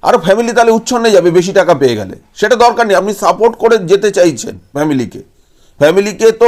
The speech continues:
একেবারে বিরাট টাকা পয়সা দিয়ে আরো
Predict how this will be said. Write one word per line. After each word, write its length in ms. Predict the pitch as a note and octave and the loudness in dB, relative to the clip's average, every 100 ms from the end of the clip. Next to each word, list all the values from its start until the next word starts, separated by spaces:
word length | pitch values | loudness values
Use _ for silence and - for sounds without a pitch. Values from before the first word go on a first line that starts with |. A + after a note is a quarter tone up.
| A3+ | 4
একেবারে 380 | G3+ G3 A3 A3 | 4 2 0 0
বিরাট 400 | E3 E3 G3+ - | 0 0 0 0
টাকা 200 | - F#3+ | -2 0
পয়সা 300 | F#3 G3 G3 | 0 0 -2
দিয়ে 200 | G3 A3 A3 _ _ _ _ _ | 0 -2 -2 _ _ _ _ _
আরো 300 | - G3+ F#3+ | -2 0 0